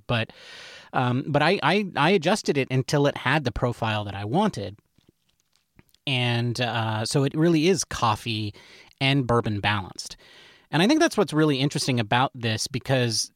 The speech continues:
as I mentioned when I was describing the flavors, I really think of these as complementary flavors, the coffee and the bourbon. But in reality, th-, they're really not, right? They really do balance each other in a lot of different ways. They, they have the same kind of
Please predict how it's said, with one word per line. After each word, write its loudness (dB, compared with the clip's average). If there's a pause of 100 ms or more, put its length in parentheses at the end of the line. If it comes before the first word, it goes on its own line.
(100)
as 2
I 2
mentioned 2
when 0
I 2
was 0
describing -2
the -4
flavors, 0
I -2
really 2
think -2
of -2
these -2
as -6
complementary -4
flavors, -4
the -4
coffee -6
and -4
the -6
bourbon. -4 (380)
But 2
in 4
reality, 2
th-, -2
they're 2
really 0
not, -2
right? -2
They 0
really 2
do -2
balance 0
each -6
other -4
in -8
a -6
lot -6
of -12
different -10
ways. -8
They, -6
they -2
have -2
the 2
same 0
kind 0
of -2